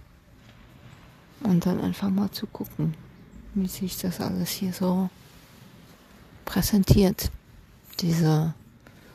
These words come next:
wahnsinnig wunderbare Welt, diese unglaubliche Natur,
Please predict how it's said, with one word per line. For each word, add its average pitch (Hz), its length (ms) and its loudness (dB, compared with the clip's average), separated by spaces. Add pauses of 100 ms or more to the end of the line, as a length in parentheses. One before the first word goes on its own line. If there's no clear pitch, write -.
(880)
wahnsinnig 156 760 2
wunderbare 156 720 2
Welt, 156 420 4 (1800)
diese 175 220 -8
unglaubliche 151 720 -4
Natur, 160 640 -2